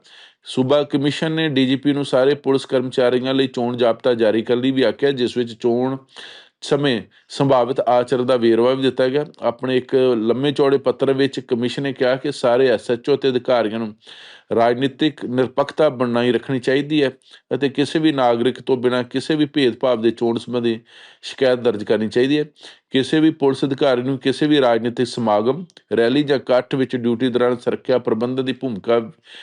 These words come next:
ਵਿੱਚ ਹੀ ਦੇਖਿਆ ਜਾਣਾ ਚਾਹੀਦਾ। ਰਾਜ ਕਮਲ ਚੌਧਰੀ ਨੇ ਕਿਹਾ ਕਿ ਕਾਨੂੰਨ ਅਤੇ ਵਿਵਸਥਾ ਦੀਆਂ ਹਦਾਇਤਾਂ ਵਿੱਚ ਜੋਖਮ ਆਧਾਰਿਤ ਤੈਨਾਤੀ, ਸੰਵੇਦਨਸ਼ੀਲ ਪੋਲਿੰਗ ਸਟੇਸ਼ਨਾਂ ਦੀ ਪਛਾਣ,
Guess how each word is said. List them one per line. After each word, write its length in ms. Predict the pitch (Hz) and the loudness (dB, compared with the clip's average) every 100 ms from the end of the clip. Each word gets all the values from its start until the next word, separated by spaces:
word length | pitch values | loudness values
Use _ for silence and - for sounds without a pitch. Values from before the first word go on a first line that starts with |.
| - - | -14 -2
ਵਿੱਚ 220 | 123 123 | -2 0
ਹੀ 60 | 147 | 0
ਦੇਖਿਆ 400 | 123 120 131 123 | 0 0 0 2
ਜਾਣਾ 220 | 120 120 | 2 0
ਚਾਹੀਦਾ। 380 | 120 131 143 165 _ - - - - - | 0 0 0 -6 _ -20 -20 -20 -12 -2
ਰਾਜ 240 | 117 127 131 | 2 2 0
ਕਮਲ 240 | 147 147 | -2 0
ਚੌਧਰੀ 280 | 143 139 139 | 2 2 2
ਨੇ 80 | 139 | 0
ਕਿਹਾ 180 | 143 | 0
ਕਿ 100 | 143 | 0
ਕਾਨੂੰਨ 420 | 156 143 131 135 139 | 0 0 0 0 -2
ਅਤੇ 260 | 139 139 | 0 0
ਵਿਵਸਥਾ 460 | 127 120 113 - 127 | 2 2 0 0 0
ਦੀਆਂ 300 | 127 131 131 | 0 -2 0
ਹਦਾਇਤਾਂ 420 | 117 101 - 143 | 2 0 0 0
ਵਿੱਚ 280 | 123 98 78 _ - - - - | 0 -2 -8 _ -20 -20 -20 -14
ਜੋਖਮ 500 | 107 117 139 135 156 | -2 2 2 0 0
ਆਧਾਰਿਤ 340 | 143 139 127 113 | 0 2 2 2
ਤੈਨਾਤੀ, 600 | 127 117 110 - 139 165 | 0 2 0 0 -6 -6
ਸੰਵੇਦਨਸ਼ੀਲ 1040 | - 123 120 120 135 - - 147 147 - - | -4 2 2 2 -2 -2 0 2 0 -6 -4
ਪੋਲਿੰਗ 260 | 127 123 123 | 0 2 0
ਸਟੇਸ਼ਨਾਂ 480 | 123 127 127 139 135 | 0 -2 -2 -2 -2
ਦੀ 80 | 135 | -4
ਪਛਾਣ, 480 | - - 117 131 | -6 -4 -4 -4